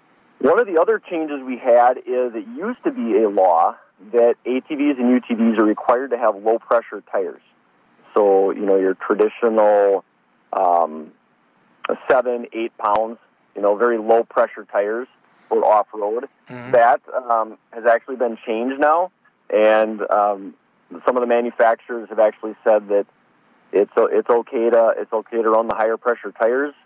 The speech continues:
Speaker 1: And now with a lot of the machines on the roadway routes, we are seeing that where, where folks are putting higher pressure tires. I can't attest to the fact if they're safer or not,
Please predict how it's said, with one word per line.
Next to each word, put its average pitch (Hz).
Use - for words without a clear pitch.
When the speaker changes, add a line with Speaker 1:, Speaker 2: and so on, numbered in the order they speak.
Speaker 1:
And 104
now 107
with 117
a 104
lot 107
of 110
the 110
machines 120
on 110
the 110
roadway 113
routes, 104
we 110
are 104
seeing 117
that 135
where, 95
where 104
folks 110
are 110
putting 110
higher 101
pressure 101
tires. 120
I 123
can't 135
attest 123
to -
the 113
fact 123
if 110
they're 98
safer 131
or 95
not, 120